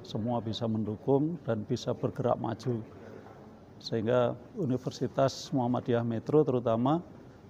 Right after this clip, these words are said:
eh, juga kawan-kawan dari universitas di,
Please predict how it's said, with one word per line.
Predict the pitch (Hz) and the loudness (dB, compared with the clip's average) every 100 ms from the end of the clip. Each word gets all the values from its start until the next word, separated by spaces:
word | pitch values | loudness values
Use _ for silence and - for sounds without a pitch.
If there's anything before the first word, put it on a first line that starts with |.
| - | -4
eh, | 113 113 | 0 0
juga | - 101 120 120 120 - | 0 4 6 4 0 -2
kawan-kawan | 117 113 117 117 117 | 2 4 4 2 4
dari | 104 104 107 107 | 2 2 0 0
universitas | 110 - 120 110 - | -2 0 0 0 -2
di, | 113 110 107 | 0 0 -2